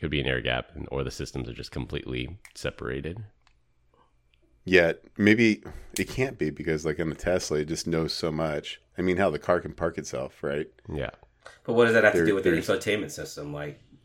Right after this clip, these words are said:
Speaker 3: playing music
Speaker 2: 'Cause that's
Speaker 3: shouldn't
Speaker 2: where
Speaker 3: have
Speaker 2: you
Speaker 3: to do
Speaker 2: see
Speaker 3: with
Speaker 2: it doing its thing. Like, it's parking, Tesla Vision, right?
Speaker 3: Yeah.
Speaker 2: It's aware the car is around. It's doing the,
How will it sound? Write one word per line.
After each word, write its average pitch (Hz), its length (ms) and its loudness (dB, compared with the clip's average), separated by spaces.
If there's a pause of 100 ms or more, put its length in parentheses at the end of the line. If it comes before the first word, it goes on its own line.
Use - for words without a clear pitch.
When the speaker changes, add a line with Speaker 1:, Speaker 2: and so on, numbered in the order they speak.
(680)
Speaker 3:
playing 95 360 -4
music 90 240 -4
Speaker 2:
'Cause 113 60 6
that's 123 160 8
Speaker 3:
shouldn't 117 220 -8
Speaker 2:
where 87 80 2
Speaker 3:
have 98 100 6
Speaker 2:
you 92 60 4
Speaker 3:
to - 60 2
do - 40 2
Speaker 2:
see 107 160 8
Speaker 3:
with 82 100 8
Speaker 2:
it 73 40 -6
doing 82 200 4
its 80 140 -2
thing. 76 420 -2
Like, 78 140 -4
it's 80 140 -2
parking, 78 520 0
Tesla 80 340 -4
Vision, 78 400 -4
right? 78 260 -4
Speaker 3:
Yeah. - 280 -14 (1120)
Speaker 2:
It's 92 260 0
aware 87 360 8
the 82 80 0
car 82 260 4
is 78 100 -2
around. 85 460 2
It's 80 220 -6
doing 80 260 0
the, 76 80 -4